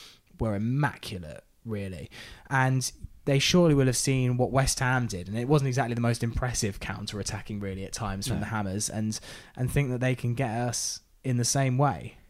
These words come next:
Speaker 2: Yeah, of course. The, the other thing about Wolves is that, you know, they're, they're settled, they're happy. You know, those players know the system, you know, as well as they're going to. They did the thing in the summer because they had the quality and talent from the summer before.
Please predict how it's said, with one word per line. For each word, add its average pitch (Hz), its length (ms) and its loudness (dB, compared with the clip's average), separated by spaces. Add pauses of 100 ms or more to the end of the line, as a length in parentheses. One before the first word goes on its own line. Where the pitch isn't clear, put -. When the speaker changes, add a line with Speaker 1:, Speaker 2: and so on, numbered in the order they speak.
(120)
Speaker 2:
Yeah, 170 200 2
of 98 140 -2
course. - 340 -6
The, 135 320 -2
the 165 80 2
other 143 140 4
thing 110 180 0
about 80 400 -2
Wolves 87 360 0
is 73 180 -6
that, 78 220 -6 (600)
you 98 80 -6
know, 82 200 -2
they're, 85 160 -2
they're 87 160 -4
settled, 85 680 -4
they're 82 100 -4
happy. 78 560 -6
You 82 80 -10
know, 80 120 -2
those 82 200 -2
players 85 500 -4
know 87 260 2
the 87 120 0
system, 82 560 -6 (180)
you 82 100 -6
know, 80 60 -2
as 82 160 -2
well 92 160 4
as 85 100 2
they're 85 80 2
going 85 300 -2
to. 78 240 -4 (540)
They 98 120 -2
did 92 160 -2
the 90 80 -2
thing 92 220 0
in 87 80 0
the 85 60 -4
summer 87 300 -2
because 92 440 -4
they 95 100 2
had 90 320 0 (220)
the - 60 -14
quality 85 520 -2
and 80 300 -6
talent 87 320 -2
from 85 140 -6
the 82 40 -4
summer 87 300 -4
before. 90 560 0